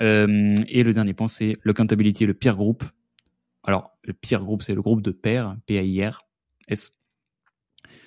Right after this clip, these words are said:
Donc ça, selon moi, ce sont les deux trucs silencieux qui rendent une tâche beaucoup plus facile. Donc tu prends deux personnes à égalité, t'en as une auquel tu, tu ne proposes pas, enfin voilà, qui est pas dans un groupe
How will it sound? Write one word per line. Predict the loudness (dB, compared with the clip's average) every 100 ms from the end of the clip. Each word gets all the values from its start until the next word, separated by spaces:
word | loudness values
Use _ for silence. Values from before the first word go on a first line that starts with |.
| _ _ -6
Donc | -2
ça, | 0
selon | 2 4
moi, | 4
ce | 4
sont | 0
les | 0
deux | 0
trucs | -2 -4
silencieux | -2 0 2 2 0
qui | -2 -2 2
rendent | 2
une | 2 0
tâche | 0 0 -4 -10 0
beaucoup | 0 2
plus | -2
facile. | -2 -4
Donc | -6
tu | -4
prends | -2
deux | 4 4
personnes | 4 0 0 0 -6 _ -2
à | 2
égalité, | 4 4 4 2 0 -8 _
t'en | 0
as | 4
une | 4
auquel | 4 2 -2
tu, | -2 0 2 2 0 -4 -12 _ _ _ _ _ _ _ _
tu | 0 2
ne | 4
proposes | 4 2 2
pas, | 0
enfin | 0 0
voilà, | 0
qui | 0
est |
pas | 0
dans | 0 -4
un |
groupe | -6 -6